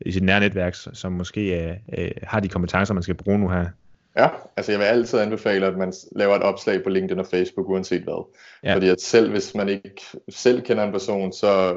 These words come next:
Speaker 2: er, er, vil der altid være en, som kender en. Øh, og jeg tror, øh, de nyeste tal er, det er omkring enoghalvtreds, tooghalvtreds procent af alle rekrutteringer, som sker igennem netværk. Så det er en, øh, der er, der er en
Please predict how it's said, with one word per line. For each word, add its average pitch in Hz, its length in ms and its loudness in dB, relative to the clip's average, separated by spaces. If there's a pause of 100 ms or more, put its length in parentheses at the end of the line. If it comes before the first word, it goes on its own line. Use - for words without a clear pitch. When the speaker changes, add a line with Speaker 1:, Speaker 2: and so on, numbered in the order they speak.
(300)
Speaker 2:
er, - 160 -8 (320)
er, - 300 -2
vil 95 100 0
der 98 60 4
altid 98 240 2
være 98 260 2
en, 101 200 -4
som 95 120 -10
kender 92 240 -4
en. 90 280 -6 (580)
Øh, 92 400 4
og 87 60 4
jeg 90 120 4
tror, 98 520 2 (400)
øh, 98 260 2
de 101 60 -2
nyeste 104 400 4
tal 101 280 4
er, 98 220 4
det 107 120 2
er 101 160 2
omkring 104 600 -2 (200)
enoghalvtreds, 107 640 -4
tooghalvtreds 104 600 -2
procent 101 360 -4
af - 120 -2
alle 104 180 -2
rekrutteringer, 98 540 -2
som 92 160 -8
sker - 320 0
igennem 90 280 -2
netværk. 92 460 -4
Så - 120 -6
det 95 140 4
er 95 220 4
en, 95 200 -2 (640)
øh, - 220 -6 (100)
der 98 60 4
er, 101 200 4
der 113 80 8
er 113 80 8
en 123 100 0